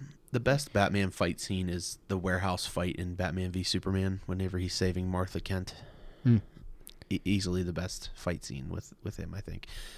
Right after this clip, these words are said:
Speaker 1: It's very, it
Speaker 2: I've
Speaker 1: makes
Speaker 2: only
Speaker 1: me,
Speaker 2: seen that movie once or twice.
Speaker 1: it makes me think of, um, Batman Arkham games.
Speaker 2: Hmm.
Speaker 1: Um, for some reason, that D C animated crew with, like, Paul Dini and Bruce Timm and them, they always get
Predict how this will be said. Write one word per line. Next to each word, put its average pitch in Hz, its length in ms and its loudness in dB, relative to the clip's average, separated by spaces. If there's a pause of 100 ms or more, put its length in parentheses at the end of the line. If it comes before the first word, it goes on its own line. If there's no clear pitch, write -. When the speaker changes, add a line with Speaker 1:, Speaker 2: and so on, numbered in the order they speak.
Speaker 1:
It's - 180 0
very, 107 460 10 (720)
it - 40 -4
Speaker 2:
I've 196 60 2
Speaker 1:
makes 196 160 10
Speaker 2:
only 170 40 10
Speaker 1:
me, - 80 10
Speaker 2:
seen 127 120 10
that 110 100 8
movie 107 220 6
once 104 220 4
or - 40 -6
twice. 101 280 0
Speaker 1:
it 107 100 6
makes 117 260 6
me 117 120 8
think 104 400 2
of, 95 320 4
um, 87 420 0 (880)
Batman 95 320 6
Arkham 101 340 6
games. 107 400 4 (160)
Speaker 2:
Hmm. 123 180 6 (480)
Speaker 1:
Um, 87 420 2 (720)
for 101 100 2
some 117 220 6
reason, 101 320 10
that 98 420 6
D 104 140 6
C 98 260 4
animated 98 420 6
crew 104 240 8
with, 98 120 4
like, 87 160 2
Paul 90 200 6
Dini 87 260 2
and 85 80 2
Bruce 87 200 2
Timm 90 220 2
and 90 80 2
them, 90 200 2
they 92 140 4
always 90 320 4
get - 200 -2